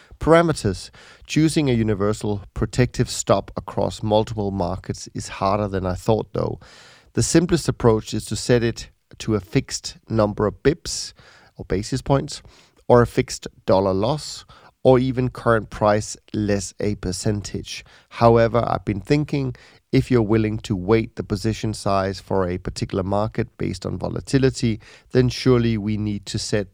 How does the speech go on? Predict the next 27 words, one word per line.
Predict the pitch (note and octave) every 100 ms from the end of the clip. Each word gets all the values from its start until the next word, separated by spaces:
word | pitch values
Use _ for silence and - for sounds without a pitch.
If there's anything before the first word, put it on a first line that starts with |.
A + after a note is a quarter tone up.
| _
the | G2+
downside | F#2 A2+ B2+ - G2 G2 -
proportionally | - - G#2 - G2+ F#2
as | F2+
well. | F2+ F2+ - - - - - -
So | - B2
do | A#2
you | C3 C#3+
guys | C3 A2+ G#2+ A2 -
do | A2+
something | G#2+ A2+ A2 G#2+
like | G2+ F#2+ F#2+
setting | - A2+ G2+ F#2+
the | F#2+
stop | - G#2+ -
based | - G2 G2
on |
A | F#2+
T | F#2 A2+ -
R | - B2 C3+ C#3
or | G2
perhaps | G2 F2+ G2 F#2 - - - - _
use | F#2+ G2+ G2 -
another | - G2+ F#2 F#2 F2+ G2+
complicated | F#2+ - F#2 - - G2 - -
approach?" | - - G2+ - - - -
Now, | A#2 G#2+